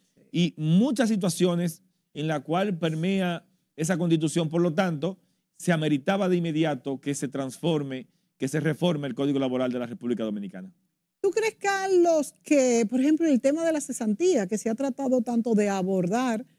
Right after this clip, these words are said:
Speaker 2: y de hecho tuvo que quedarse fuera, ha sido como lo del aborto, por ejemplo,
Speaker 1: Exacto.
Speaker 2: <laughs> en el Código Procesal Penal, eh,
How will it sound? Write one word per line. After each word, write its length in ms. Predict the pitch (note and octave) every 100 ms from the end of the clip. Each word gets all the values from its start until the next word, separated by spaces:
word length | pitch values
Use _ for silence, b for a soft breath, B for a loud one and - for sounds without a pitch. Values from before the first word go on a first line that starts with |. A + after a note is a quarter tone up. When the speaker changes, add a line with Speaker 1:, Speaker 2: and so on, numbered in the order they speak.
| b
Speaker 2:
y 120 | A3+ G#3+
de 80 |
hecho 180 | G#3 A#3+
tuvo 220 | A#3+ B3+ A#3+
que 140 | A#3+
quedarse 420 | A3+ G#3+ A3 A3+
fuera, 460 | - A#3+ A#3+ G#3 G3
ha 40 |
sido 280 | G#3 A#3+ A3+
como 240 | A#3+ G#3+
lo 120 | G3 F#3+
del 120 | F#3
aborto, 580 | E3 F#3 G#3+ F#3 - E3
por 160 | F3
ejemplo, 440 | F3 F#3+ G3 F3+ E3+
Speaker 1:
Exacto. 540 | A#2+ A#2 C3 A2+ F#2 A#3
Speaker 2:
<laughs> 0 |
en 480 | A#3+ C4+ C4 A3
el 140 | G#3 G3+
Código 340 | G#3 G#3+ G#3+
Procesal 560 | G3 G3+ A#3 F#3+ G#3+ G#3
Penal, 420 | G#3 G3+ F#3+ F#3 _ b b b _
eh, 760 | B3+ B3 A#3+ A3+ A3 G#3 G3+